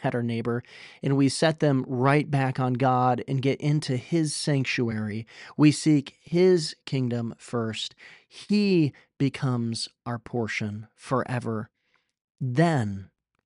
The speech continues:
we have the opportunity to truly see the great works of God because we put our trust in him.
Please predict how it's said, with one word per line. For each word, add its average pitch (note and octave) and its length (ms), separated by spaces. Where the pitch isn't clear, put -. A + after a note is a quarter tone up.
we C3+ 100
have B2+ 120
the C3+ 200
opportunity B2+ 800
to B2+ 180
truly C3+ 520
see C#3 520
the B2+ 140
great A#2+ 400
works C3+ 520
of C3 220
God B2 340
because B2 320
we B2 120
put - 160
our A#2 100
trust - 420
in B2+ 120
him. B2 280